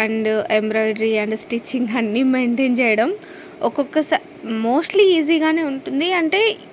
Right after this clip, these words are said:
మ్, సెగ్రిగేట్ చేసుకుంటాం మనం ఫస్టే, ఏది అర్జెంట్ ఉంది. So, స్టిచ్చింగ్ ఒక్కొక్కసారి అర్జెంట్ ఉంటుంది, ఒక్కొక్కసారి ఆఫీస్ వర్క్ అర్జెంట్గా మనం అందియాల్సింది ఉంటుంది అట్లా. But ఒక్కొక్కసారి అయితే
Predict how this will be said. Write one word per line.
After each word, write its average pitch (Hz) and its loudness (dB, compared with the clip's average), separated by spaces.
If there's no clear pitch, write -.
మ్, 240 -2
సెగ్రిగేట్ 269 0
చేసుకుంటాం 254 -2
మనం 220 -2
ఫస్టే, 294 -2
ఏది 233 2
అర్జెంట్ 226 0
ఉంది. 208 2
So, 233 -2
స్టిచ్చింగ్ 254 -4
ఒక్కొక్కసారి 226 -2
అర్జెంట్ 220 -2
ఉంటుంది, 214 -4
ఒక్కొక్కసారి 214 -4
ఆఫీస్ 214 -4
వర్క్ 214 -2
అర్జెంట్గా 214 0
మనం 196 -4
అందియాల్సింది 202 -2
ఉంటుంది 196 -6
అట్లా. 208 -4
But 247 0
ఒక్కొక్కసారి 233 0
అయితే 294 2